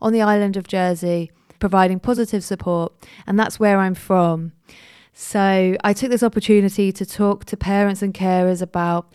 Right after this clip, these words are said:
potential strategies that could be helpful for families with children with special needs and thinking about spending all day at home and potentially more time to come.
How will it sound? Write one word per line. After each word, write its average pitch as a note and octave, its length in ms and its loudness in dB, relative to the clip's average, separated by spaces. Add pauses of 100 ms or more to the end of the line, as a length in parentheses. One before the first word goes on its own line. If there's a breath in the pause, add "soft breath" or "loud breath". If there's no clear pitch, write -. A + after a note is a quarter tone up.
(260 loud breath)
potential G3+ 480 -2
strategies F#3+ 760 -2
that F#3+ 220 -4
could F#3+ 200 -8
be F#3+ 80 -4
helpful F#3 680 -4
for F3 180 -12
families F3 760 -4 (420 loud breath)
with A#3+ 160 4
children G3+ 380 2
with F#3 100 -2
special F#3 320 -6
needs E3 540 -8 (400 soft breath)
and F3+ 520 -6
thinking G#3+ 320 -2
about F#3 500 -2 (200)
spending F#3 880 -2 (440 soft breath)
all G3+ 240 4
day F#3 240 0
at E3 120 -6
home E3+ 580 -4 (520)
and F#3 160 -2
potentially F#3 880 -2
more G3+ 460 4
time F3+ 380 -4
to F3+ 120 -8
come. E3+ 460 -2